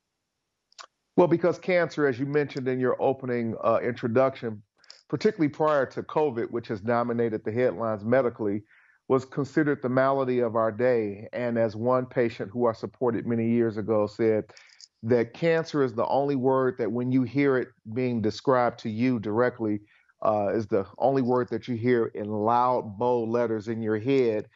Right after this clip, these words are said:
And in many cases, you don't hear anything else because of cancer's reputation.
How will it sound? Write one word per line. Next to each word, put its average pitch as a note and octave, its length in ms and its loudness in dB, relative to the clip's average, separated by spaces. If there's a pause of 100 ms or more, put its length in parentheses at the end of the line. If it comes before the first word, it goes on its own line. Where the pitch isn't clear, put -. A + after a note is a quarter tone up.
(260)
And A#2+ 160 -2
in A#2+ 160 0
many D#3 200 2
cases, B2+ 460 -2
you C3 80 2
don't A#2+ 220 -2
hear C#3+ 260 0
anything A#2 540 -2
else B2+ 180 2
because A#2+ 540 -2
of A2+ 240 -2
cancer's A#2+ 440 -4
reputation. A#2 760 -2